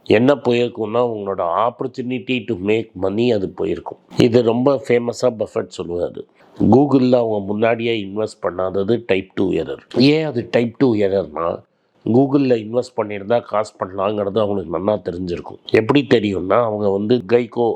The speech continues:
அப்படின்னு ஒரு இன்சூரன்ஸ் கம்பெனி வச்சிருப்பாங்க. அந்த இன்சூரன்ஸ் கம்பெனியில என்னன்னா, கார்மெண்ட்ல வேலை செய்றவங்களுக்கு காரை இன்சூரன்ஸ் பண்றது. இப்ப எல்லாருக்குமே இன்சூரன்ஸ் பண்றாங்க. உங்களோட பழைய கார் ஓட்டுற ரெக்கார்டை பார்த்து, நீங்க எவ்வளவு ஆக்சிடென்ட்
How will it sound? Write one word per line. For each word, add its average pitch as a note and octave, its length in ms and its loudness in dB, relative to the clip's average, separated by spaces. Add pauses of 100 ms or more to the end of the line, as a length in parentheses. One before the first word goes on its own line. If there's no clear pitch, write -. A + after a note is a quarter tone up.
அப்படின்னு G#2+ 440 -8
ஒரு A#2 520 0
இன்சூரன்ஸ் B2 460 0
கம்பெனி F#2+ 420 -8
வச்சிருப்பாங்க. F2 540 -4 (180)
அந்த G2 220 0
இன்சூரன்ஸ் A#2 540 0
கம்பெனியில F#2+ 580 -2
என்னன்னா, F2 520 -2 (580)
கார்மெண்ட்ல A#2+ 760 0
வேலை G#2 300 0
செய்றவங்களுக்கு F#2+ 1000 -4 (120)
காரை A#2 540 0
இன்சூரன்ஸ் A2 440 0 (140)
பண்றது. F2 360 -6
இப்ப A#2 240 2
எல்லாருக்குமே A2 580 0
இன்சூரன்ஸ் G2 360 -6 (120)
பண்றாங்க. - 360 -4 (220)
உங்களோட A#2+ 420 2
பழைய A#2 360 2
கார் A#2+ 380 2 (120)
ஓட்டுற - 480 2
ரெக்கார்டை G#2+ 640 0
பார்த்து, G#2 560 -2
நீங்க G#2 240 -8
எவ்வளவு A2 320 2
ஆக்சிடென்ட் G#2+ 580 -2